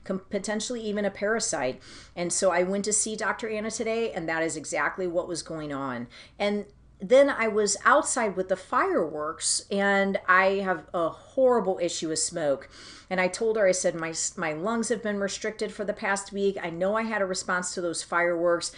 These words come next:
I'm not exactly sure what happened." She adjusted my diaphragm. She reset some things with my lungs,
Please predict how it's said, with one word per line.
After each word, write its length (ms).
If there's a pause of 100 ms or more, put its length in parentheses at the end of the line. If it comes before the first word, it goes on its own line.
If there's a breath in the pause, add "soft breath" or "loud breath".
(260 loud breath)
I'm 140
not 220
exactly 500
sure 260
what 200
happened." 520
She 160
adjusted 580
my 200
diaphragm. 640
She 200
reset 480
some 160
things 300
with 140
my 160
lungs, 400